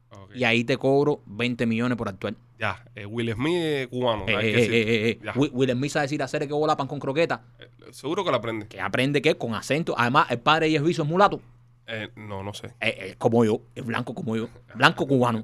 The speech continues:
Speaker 1: Ya,
Speaker 2: Blanco
Speaker 1: blanco
Speaker 2: latino.
Speaker 1: Cuban, Cuban white.
Speaker 2: Cuban white. Es
Speaker 1: Cuban
Speaker 2: Cuban
Speaker 1: white.
Speaker 2: white, ya. La, eh,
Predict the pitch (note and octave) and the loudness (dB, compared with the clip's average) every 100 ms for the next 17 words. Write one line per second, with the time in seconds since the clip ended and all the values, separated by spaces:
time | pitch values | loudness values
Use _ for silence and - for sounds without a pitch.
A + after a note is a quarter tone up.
0 | - G#2 G2+ C#3+ F3 F#3 C#3 B2 B2 G#2+ | -6 -6 2 4 4 6 6 6 2 0
1 | - D3 C#3+ C#3 - D#3+ D3 A#2 A2+ C3+ | -6 -6 -2 -2 -2 -2 0 -2 -2 0
2 | C#3+ B2 G#2 G#2 A2 B2+ C#3 C#3+ C#3+ C#3+ | 2 2 -2 -4 -4 0 2 4 4 4
3 | - B2+ - - - F#2+ G2+ | 4 -2 -2 -2 -2 -8 -12